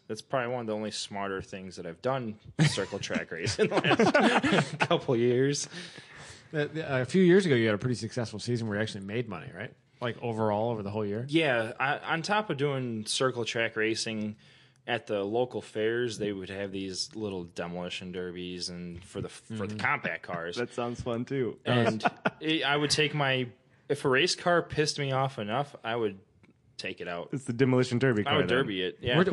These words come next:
Speaker 2: and, and he's got, like, a bunch of acres here, and he's got a lot of cars back there.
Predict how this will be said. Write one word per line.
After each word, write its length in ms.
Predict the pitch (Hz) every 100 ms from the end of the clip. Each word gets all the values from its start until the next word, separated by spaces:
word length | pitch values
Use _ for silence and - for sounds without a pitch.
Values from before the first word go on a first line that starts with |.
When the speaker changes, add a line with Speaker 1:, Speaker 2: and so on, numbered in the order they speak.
| -
Speaker 2:
and, 200 | 160 151
and 380 | 143 135 135 -
he's 280 | 139 190 175
got, 360 | 170 156 120 107
like, 220 | 127 120
a 80 | 117
bunch 240 | 139 135
of 80 | 113
acres 280 | 123 117 107
here, 180 | 110 98
and 120 | 101
he's 160 | 123
got 140 | 123 110
a 40 |
lot 280 | 104 107 104
of 80 | 98
cars 280 | 110 92 90
back 240 | - 80
there. 180 | 90 -